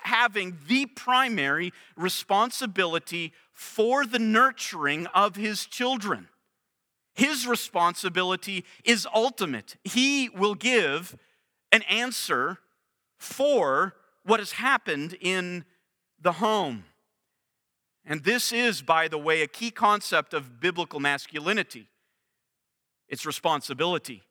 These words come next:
Now, there's all kinds of ways that biblical masculinity has been defined these days. A lot of it is cringeworthy. You know, to be masculine means you drink liquor and cuss.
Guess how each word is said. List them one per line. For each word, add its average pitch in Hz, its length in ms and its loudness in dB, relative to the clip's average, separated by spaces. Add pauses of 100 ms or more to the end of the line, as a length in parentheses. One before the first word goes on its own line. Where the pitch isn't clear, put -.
(1300)
Now, 139 120 2
there's 147 160 -2
all 220 280 2
kinds 190 440 0
of 151 80 -6
ways 170 300 2
that 139 180 -4
biblical 160 340 -6
masculinity 151 840 -4 (460)
has 151 160 0
been 156 180 -2
defined 156 580 0
these 120 280 -6
days. 123 400 -4
A 123 60 -8
lot 151 280 2
of 147 80 -10
it 135 80 -6
is 117 140 -12
cringeworthy. 117 1000 -6 (880)
You 131 200 -6
know, 120 80 -2
to 117 100 -8
be 135 180 -2
masculine 135 600 -2
means 135 500 -6 (120)
you 127 100 -16
drink 135 300 -6
liquor 139 380 -2
and 110 120 -6
cuss. - 600 -2